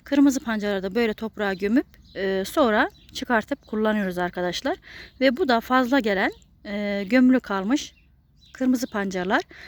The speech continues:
filizlemiş. Ben de ne yapacağım? Bunların yapraklarından börek yapacağım arkadaşlar. Hiçbir zaman israf yok. Evet, bu da hünnap.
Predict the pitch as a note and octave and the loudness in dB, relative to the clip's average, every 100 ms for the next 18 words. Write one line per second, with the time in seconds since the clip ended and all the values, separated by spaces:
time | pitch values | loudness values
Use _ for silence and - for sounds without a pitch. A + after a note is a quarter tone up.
0 | - - - D4+ B3 F#3 G#3+ C#4 - C4 | -20 -20 -2 2 2 2 -2 -2 0 0
1 | A3 A#3+ A#3 F#3+ F#3 C4 A#3 A#3 G#3 G#3 | 2 0 0 -2 -2 0 0 0 0 -2
2 | A3 - G3 F#3+ F3+ F3+ B3+ G4 - _ | -2 -6 -8 -6 -4 -2 -2 -4 -10 _
3 | F#3 F#3+ - B3 G#3+ F#3+ F#3 F3+ F3+ F3+ | -4 -4 -2 -4 -4 -4 -6 -6 -8 -8
4 | E3+ E3+ - - - _ A3 - G3 F#3 | -8 -10 -14 -20 -20 _ -12 -8 -6 -4
5 | G3+ G3 G3 F#3+ F#3+ - F3+ G#3+ D4 - | -4 -4 -4 -4 -4 -4 0 0 -2 -8
6 | _ _ _ _ _ - - - - - | _ _ _ _ _ -20 -20 -20 -20 -20
7 | _ _ _ _ - - - _ - - | _ _ _ _ -20 -20 -20 _ -20 -20
8 | - - _ - - - _ _ _ _ | -20 -20 _ -20 -20 -20 _ _ _ _
9 | _ _ - - - - - - A#3 A3 | _ _ -20 -20 -20 -20 -16 -4 -4 -2
10 | - C#4 A3 A#3+ A#3+ A3 | -2 -2 2 2 2 0